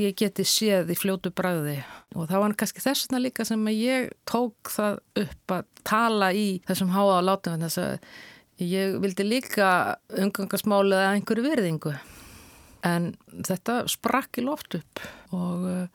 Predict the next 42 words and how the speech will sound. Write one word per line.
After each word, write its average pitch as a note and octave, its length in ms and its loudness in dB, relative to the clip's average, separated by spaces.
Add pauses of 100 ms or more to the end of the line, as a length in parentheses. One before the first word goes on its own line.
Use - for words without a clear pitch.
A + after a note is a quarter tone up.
ég F3+ 160 2
er G3 120 -2
til G3 160 -2
dæmis G#3 420 0 (100)
ekki F#3 380 0 (140)
félagi A3 360 2
í - 40 -2
samtökunum A3+ 520 0
sjötíu A3 320 0
og A3+ 100 2
átta A3 220 -4
í G#3+ 80 -8
dag, F#3+ 320 -2 (320)
en F3+ 200 -2
það F#3+ 260 0
eru G3 160 -2
svona G3+ 200 0
ýmsar G3 300 -2
ástæður G3+ 320 -2
sem G#3+ 100 2
liggja G#3 240 -2
þar G#3+ 140 0
að - 160 -12
baki. G#3 300 -2 (220)
Því F#3 140 0
að F3 120 0 (180)
við F#3 160 2
höfum F#3 200 2
ákveðna F#3+ 380 0
grunnsendur G3+ 500 2
um G3 160 2
að F3 140 2
það F#3 160 0
hafi F#3 200 2
verið F#3+ 200 0
mikið F#3 220 -4
smalað F#3 380 2
inn F#3 100 0
á F#3 60 0
þennan F#3 380 0
fund A3+ 480 -2
og E3 200 -6